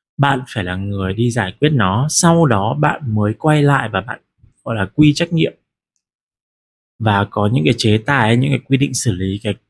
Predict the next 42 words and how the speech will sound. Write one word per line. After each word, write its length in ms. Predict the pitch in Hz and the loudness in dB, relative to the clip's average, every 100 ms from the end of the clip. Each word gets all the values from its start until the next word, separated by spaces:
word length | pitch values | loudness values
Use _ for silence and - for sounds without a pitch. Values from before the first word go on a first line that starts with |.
| _ _ | _ _
cái 300 | 104 98 104 135 190 180 - | -2 0 0 0 -2 -6 -4
cá 220 | 101 120 | -2 0
nhân 400 | 165 165 156 131 | 2 4 4 2
mà 220 | 101 90 | -2 -4
đã 140 | 92 | -8
gây 220 | 127 139 131 | -2 0 0
ra 120 | 131 | -2
cái 140 | 101 | -2
lỗi 220 | 107 147 | -2 -2
đó. 260 | 131 98 120 - - | -2 -4 -8 -10 -2
Đấy 140 | 110 | 2
là 100 | 135 | 2
về 180 | 120 92 | 2 -2
vấn 180 | 95 110 | -4 -2
đề 120 | 113 | -4
chủ 200 | - 92 | -4 -6
quan. 280 | 117 120 110 - _ - - - | 0 0 -2 -10 _ -20 -20 -6
Còn 140 | 117 | -2
khách 180 | 107 170 | 0 0
quan 200 | 165 147 | 2 2
là 80 | 113 | 2
sao? 240 | 139 131 | 0 0
Bây 80 | 131 | 2
giờ 60 | 120 | 0
bạn 140 | 104 | 0
nghĩ 200 | 123 127 | -2 -4
xem 240 | 156 139 131 | -2 -4 -2
nhé. 120 | 143 | -4
Ví 120 | 117 104 | -4 -2
dụ, 160 | 143 - _ - _ _ - | -2 -4 _ -20 _ _ -4
cái 100 | 110 | 0
chuyến 160 | 107 | 2
healing 320 | 120 139 127 123 | 4 4 2 -2
camp 240 | 127 120 113 | -4 -4 -4
của 120 | 90 104 | -6 -2
Reddy, 320 | 120 117 110 _ _ _ _ _ _ | 0 0 -2 _ _ _ _ _ _
nó 120 | 98 95 | -4 0
diễn 140 | 131 | 2
ra 100 | 135 | 2
tại 140 | 127 | 0
Đà 160 | 117 95 | -2 0
Lạt. 240 | 92 87 | -2 -4